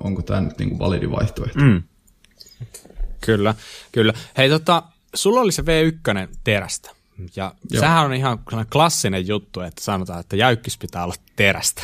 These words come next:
Speaker 3: <laughs> eikö näin? Niin
Speaker 1: Kyllä.
Speaker 3: Nikolaihan on taas tunnettu sitten alumiinista, niin miltä se ajatus sun mielestä kuulosti, niin kuin, alun perin siitä, että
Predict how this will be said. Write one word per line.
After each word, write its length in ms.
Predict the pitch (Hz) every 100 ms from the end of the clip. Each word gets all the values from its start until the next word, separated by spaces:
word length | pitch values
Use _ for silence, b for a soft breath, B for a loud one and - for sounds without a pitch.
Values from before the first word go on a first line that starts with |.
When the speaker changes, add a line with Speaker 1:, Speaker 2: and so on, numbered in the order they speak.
| -
Speaker 3:
<laughs> 60 |
eikö 220 | 131 101 139
näin? 220 | 98 92 B 196 143
Niin 260 | 107 110 113
Speaker 1:
Kyllä. 280 | 117 98 101
Speaker 3:
Nikolaihan 1300 | 123 156 233 196 139 117 107 104 104 - 113 101 101
on 260 | 107 104
taas 220 | 104 104
tunnettu 520 | - 127 127 104 - 92
sitten 420 | - 98 _ 104 -
alumiinista, 1040 | 147 143 107 87 85 87 - - - 85 - B B B
niin 380 | - 113 117 113 _ -
miltä 520 | 117 160 262 254 180
se 320 | - 131 120 - _ _ _ _ - - -
ajatus 500 | 156 170 120 101 -
sun 160 | 139 123
mielestä 340 | 104 95 - -
kuulosti, 480 | 143 113 95 - 98
niin 120 | 101
kuin, 120 | 98
alun 280 | 117 117 101
perin 280 | 101 95 98
siitä, 420 | - 113 95 98 -
että 400 | 104 - 104